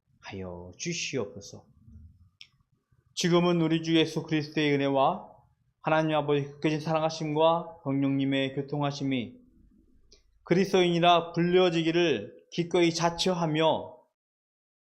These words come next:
예수 그리스도의 삶을 살아가기를 소원하는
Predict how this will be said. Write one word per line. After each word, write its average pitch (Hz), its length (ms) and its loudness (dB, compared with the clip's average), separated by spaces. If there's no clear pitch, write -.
예수 110 220 -4
그리스도의 117 560 -4
삶을 147 360 -8
살아가기를 151 580 -4
소원하는 165 800 0